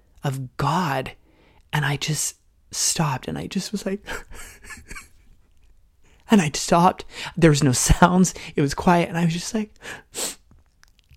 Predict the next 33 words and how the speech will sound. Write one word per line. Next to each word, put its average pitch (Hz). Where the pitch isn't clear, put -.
and -
I -
was -
like, -
this, -
these -
moments, 151
like, 139
do 151
you 202
know 190
these 180
moments? 170
Like, 170
do 160
you 185
know 185
these 190
moments 170
where 143
you 143
are 147
making 165
music 151
with 156
your 135
hands 156
or 147
your 123
instrument 175
or 156
your 131
voice? 165